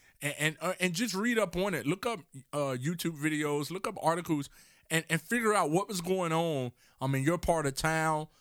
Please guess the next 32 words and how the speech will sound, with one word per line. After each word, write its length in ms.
um, 200
in 100
your 160
job, 720
um, 320
and 160
different 380
things 340
of 80
that 160
nature 360
during 280
that, 260
that 240
time 300
period, 300
because 440
it's 240
interesting 540
to 100
see 240
how 400
easily 520
it 60
is 260
for 160
us 140
to 100
repeat 440
history. 500
And, 360
and 320